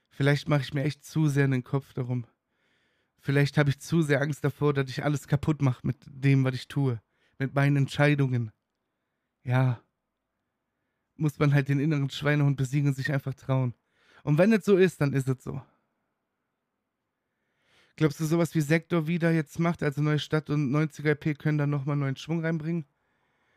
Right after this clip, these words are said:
Wollt ihr meine ehrliche Meinung hören? Also ganz ehrlich, ich, ich befasse mich ja auch hinter dem R P immer auch mit der Szene und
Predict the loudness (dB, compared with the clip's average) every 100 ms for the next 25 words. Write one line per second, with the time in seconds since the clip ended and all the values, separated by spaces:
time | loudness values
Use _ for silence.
0 | _ _ _ _ _ _ -16 -14 -16 -20
1 | -20 -14 -4 0 2 2 2 0 0 2
2 | 2 2 2 2 0 -4 _ _ _ _
3 | _ _ _ _ _ -10 -6 -4 -2 -2
4 | -2 -2 -2 -4 -12 _ _ _ _ _
5 | _ _ _ _ -10 -6 -4 -2 0 0
6 | 0 -2 0 -2 0 0 0 0 -2 0
7 | 0 0 -2 -2 -2 -2 -4 -2 0 0
8 | -2 -6 -8